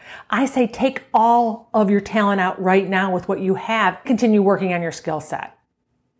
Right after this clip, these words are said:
That would be you playing to your potential right now. If you could go out and hit seven fairways right now because you are fifty percent on the range, that would be you managing your mind really well.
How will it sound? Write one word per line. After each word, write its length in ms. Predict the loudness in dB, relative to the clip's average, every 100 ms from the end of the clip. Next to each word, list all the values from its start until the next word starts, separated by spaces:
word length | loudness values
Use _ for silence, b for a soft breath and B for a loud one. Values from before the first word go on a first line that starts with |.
| _ _
That 160 | 0 2
would 140 | 2
be 100 | 2
you 220 | 4 2 0
playing 460 | -2 0 2 2
to 100 | 2
your 80 | 0
potential 500 | 0 -2 -4 -4 -4
right 220 | -4 -4
now. 460 | -4 -4 -4 -8 -14 _ _ _ _ _ _ -12
If 120 | -2
you 100 | 0
could 160 | 0 2
go 140 | 4
out 120 | 4
and 80 | 2
hit 180 | 0 -2
seven 460 | -4 2 2 2
fairways 580 | -2 0 2 2 0 -2
right 180 | -2 0
now 140 | -2
because 360 | -2 -2 -2 0
you 120 | 2
are 140 | 2 0
fifty 440 | 0 -2 0 -4
percent 560 | -2 -2 2 0 0 -2
on 160 | -2 -2
the 80 |
range, 640 | 0 0 0 -2 -4 -8 -18 b b 0
that 200 | 2 4
would 140 | 2
be 100 | 2
you 160 | 2 2
managing 500 | 2 0 0 -2 -4
your 140 | -4
mind 500 | -4 -4 -4 -6 -2
really 220 | 0 2
well. 400 | 0 -6 -12 -20